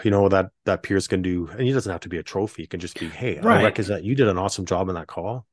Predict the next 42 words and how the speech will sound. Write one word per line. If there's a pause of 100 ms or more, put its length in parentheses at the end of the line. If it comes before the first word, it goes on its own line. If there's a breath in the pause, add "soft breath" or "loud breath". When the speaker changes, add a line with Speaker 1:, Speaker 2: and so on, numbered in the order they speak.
(120)
Speaker 2:
Right. (160)
Speaker 1:
Uh,
you
know,
"Great
work." (340)
Speaker 2:
Right. (580)
Right.
And
yeah,
Speaker 1:
Yeah.
Speaker 2:
so
sometimes,
sometimes,
uh, (840)
uh,
uh, (540)
a,
uh,
a
good
job,
a
job
well
done,
good
job,
an
attaboy, (420 loud breath)
whether
it's
from
your,
from
your
peers
or,
I
mean,
it's,
it,